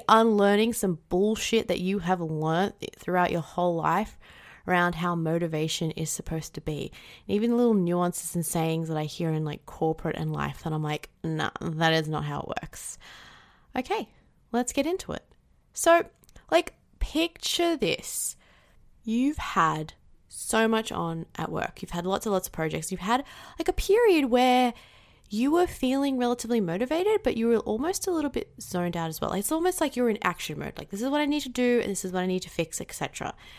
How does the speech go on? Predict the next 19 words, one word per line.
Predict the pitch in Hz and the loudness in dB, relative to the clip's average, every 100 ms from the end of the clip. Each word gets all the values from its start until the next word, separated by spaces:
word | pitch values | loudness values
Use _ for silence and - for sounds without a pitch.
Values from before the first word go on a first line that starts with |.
| - - | -20 -6
And | 226 | 0
you're | 233 | 4
moving | 240 233 226 | 4 2 0
through | - - | -4 -8
it. | - _ _ - | -10 _ _ -8
And | 254 | -4
now | 302 359 359 359 | -2 0 0 -2
it's | 359 | -6
become | - - 208 202 202 | -8 -8 -6 -6 -6
a | 190 | -6
little | 180 | -6
bit | 180 - | -6 -10
quiet. | - 160 151 - - _ - - - - _ _ _ _ | -8 -8 -8 -14 -20 _ -20 -20 -20 -20 _ _ _ _
And | 247 277 294 294 277 | 4 4 4 0 -2
you | 277 | -2
thought | 349 403 | 0 2
you'd | 370 370 | 2 0
feel | 349 311 | -2 0
relief, | 269 175 170 294 - - | 0 0 -2 -6 -14 -20